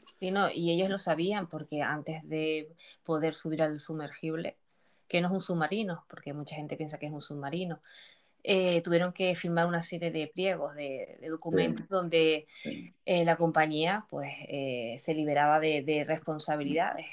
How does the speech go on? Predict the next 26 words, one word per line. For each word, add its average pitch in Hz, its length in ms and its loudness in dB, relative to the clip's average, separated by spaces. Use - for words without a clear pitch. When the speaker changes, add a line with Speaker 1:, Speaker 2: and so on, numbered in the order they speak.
Speaker 1:
Pagaron 165 540 4
cada 180 340 6
uno, 180 480 0
eh, 143 320 -8
doscientos 170 500 -4
veintisiete 160 480 -6
mil 160 160 -2
euros 147 280 -2
por, 127 500 -8
por 135 220 -2
Speaker 2:
Sí. 147 60 -2
Speaker 1:
el 127 180 -4
viaje, 147 500 -2
¿no? 202 220 -2
Que 170 120 0
eso, 175 280 -2
un 180 160 -2
viaje 175 260 4
de, 175 240 2
de 160 160 -4
ocho 165 240 -4
días, 165 300 -4
Speaker 2:
Sí. 165 60 -4
Speaker 1:
al 151 120 -2
final, 151 480 -6
sí, - 380 -14